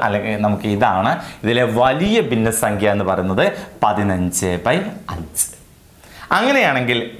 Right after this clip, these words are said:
ഇതിലെ ചെറിയ ഭിന്നസംഖ്യ ഏതാണ്? ചെറിയ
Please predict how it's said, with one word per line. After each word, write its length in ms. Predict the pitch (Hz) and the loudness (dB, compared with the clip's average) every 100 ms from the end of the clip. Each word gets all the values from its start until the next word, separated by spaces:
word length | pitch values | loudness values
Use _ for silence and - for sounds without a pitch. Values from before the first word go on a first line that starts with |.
| 117 | 0
ഇതിലെ 240 | 110 120 123 - | 2 2 0 0
ചെറിയ 540 | 120 110 135 170 175 - | 2 4 4 4 2 0
ഭിന്നസംഖ്യ 680 | 117 113 123 123 120 117 113 | 2 4 2 2 0 2 2
ഏതാണ്? 340 | 110 107 104 101 95 - - - | 4 2 2 0 -2 -8 -18 -6
ചെറിയ 300 | - 123 120 | 0 2 2